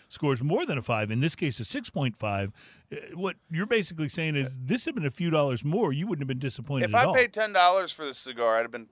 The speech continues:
Speaker 2: perfectly happy with
Speaker 1: That's,
Speaker 2: it. But I
Speaker 1: that's
Speaker 2: think I
Speaker 1: good
Speaker 2: paid
Speaker 1: news.
Speaker 2: less. I think it was actually not even quite eight dollars. I think it was on the top side of seven.
Speaker 1: Nice.
Speaker 2: Uh, but, I mean, a great cigar, and the price was nice,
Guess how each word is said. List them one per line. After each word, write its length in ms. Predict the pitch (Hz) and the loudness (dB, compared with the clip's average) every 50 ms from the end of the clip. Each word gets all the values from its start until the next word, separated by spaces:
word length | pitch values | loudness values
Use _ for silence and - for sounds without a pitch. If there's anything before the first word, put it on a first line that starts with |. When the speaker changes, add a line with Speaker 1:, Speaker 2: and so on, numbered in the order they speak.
| _ - | _ -8
Speaker 2:
perfectly 400 | 139 123 101 101 92 104 101 95 | -8 -8 -8 -8 -10 -8 -4 -2
happy 260 | 98 92 87 - 87 | -2 -2 -4 -6 -12
with 180 | 82 82 78 | -16 -12 -10
Speaker 1:
That's, 300 | - 98 92 - - - | -10 -10 -10 -12 -14 -8
Speaker 2:
it. 60 | - 139 | -2 2
But 60 | 208 | 2
I 20 | 254 | 2
Speaker 1:
that's 100 | 254 294 | 2 2
Speaker 2:
think 100 | 330 330 | 4 4
I 40 | 302 | 4
Speaker 1:
good 40 | 302 | 4
Speaker 2:
paid 60 | 311 311 | 4 2
Speaker 1:
news. 40 | 294 | 2
Speaker 2:
less. 180 | 277 240 175 196 | 2 2 2 0
I 80 | 196 | -4
think 160 | 190 240 277 294 | -4 -6 -8 -8
it 40 | |
was 100 | 269 220 | -4 -2
actually 380 | 226 220 196 - - 190 180 - _ _ _ _ | -2 -2 -2 -2 -6 -10 -10 -12 _ _ _ _
not 220 | 196 277 320 330 | 0 2 2 2
even 160 | 294 220 170 151 | 2 -2 -10 -12
quite 360 | - - 156 151 165 180 - | -10 -4 -2 0 0 -2 -2
eight 180 | 143 143 131 113 | -6 -6 -4 -2
dollars. 260 | 123 117 117 120 113 | -2 0 0 -2 -4
I 60 | 123 | -8
think 160 | 135 202 208 | -12 -12 -12
it 40 | 208 | -12
was 100 | 196 170 | -10 -10
on 100 | 180 160 | -10 -10
the 60 | 139 | -10
top 280 | 120 - 156 139 131 - | -8 -6 -4 -4 -4 -4
side 200 | - 135 120 104 | -4 -4 -4 -4
of 60 | 95 | -6
seven. 420 | - - 120 113 117 113 98 92 98 _ _ _ _ - | -8 -6 -4 -4 -4 -6 -8 -12 -16 _ _ _ _ -14
Speaker 1:
Nice. 240 | 98 92 101 107 95 | -12 -10 -8 -4 0
Speaker 2:
Uh, 180 | 147 143 135 147 | 0 2 0 0
but, 300 | 143 147 160 151 147 156 | 2 2 2 2 2 0
I 60 | 175 185 | -2 -4
mean, 240 | 185 180 175 165 143 | -4 -4 -8 -10 -12
a 60 | 151 | -4
great 480 | 156 - - 127 135 160 180 202 233 196 | 0 0 0 0 0 -2 -2 -2 -4 -6
cigar, 640 | - - 131 110 110 107 101 98 98 98 98 - - - | -10 -12 -10 -6 -2 0 0 2 0 0 -4 -6 -10 -12
and 140 | 127 127 127 | -10 -10 -10
the 40 | 123 | -10
price 340 | 123 - 151 147 151 147 - | -8 -6 -6 -6 -6 -8 -12
was 160 | 143 127 113 | -16 -16 -12
nice, 520 | 127 131 123 123 117 113 113 113 - - | -8 -6 -4 -4 -4 -6 -8 -12 -14 -16